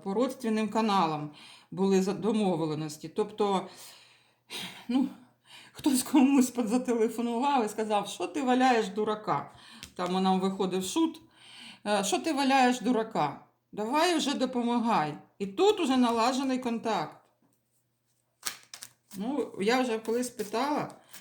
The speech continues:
про антидронові оці штуки. Ну, давайте ще, чи буде поставка з Ізраїля антидронових штук? Да, вони вже в дорозі, якщо вони вже не на території України.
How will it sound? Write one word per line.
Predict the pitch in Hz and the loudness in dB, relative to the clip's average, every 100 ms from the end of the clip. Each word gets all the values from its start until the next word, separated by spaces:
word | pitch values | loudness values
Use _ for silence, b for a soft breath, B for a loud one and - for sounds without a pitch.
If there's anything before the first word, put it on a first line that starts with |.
| B B - | B B -10
про | 202 | -4
антидронові | 196 185 214 190 196 185 180 175 | -4 -2 -4 -2 -2 -2 -2 -4
оці | 175 165 180 | -6 -6 -8
штуки. | 175 - 165 - 156 156 | -8 -6 -6 -4 -6 -6
Ну, | 175 | -10
давайте | 185 208 262 269 | -4 -2 -2 -4
ще, | - 196 185 | -6 -6 -6
чи | - | -8
буде | 190 240 233 | -4 0 0
поставка | 214 196 208 190 180 175 | -2 -6 -4 -4 -4 -8
з | |
Ізраїля | 175 180 220 247 214 | -8 -6 -4 -2 -2
антидронових | 180 180 180 190 208 196 185 | -6 -6 -8 -6 -6 -6 -6
штук? | 185 - 196 165 | -8 -6 -6 -4
Да, | 196 214 | -2 -2
вони | 202 196 | -2 -4
вже | 190 196 | -4 -6
в | 185 | -6
дорозі, | 202 226 247 190 - B B B | -2 2 2 0 -6 B B B
якщо | 196 202 - 254 | -6 -2 4 4
вони | 247 247 247 | 4 2 2
вже | 202 233 240 202 | 2 2 2 2
не | 208 | 0
на | 196 | -2
території | 190 202 190 190 190 175 175 | -4 -2 -4 -2 -4 -2 -6
України. | 170 170 175 165 151 151 | -8 -8 -6 -4 -4 -8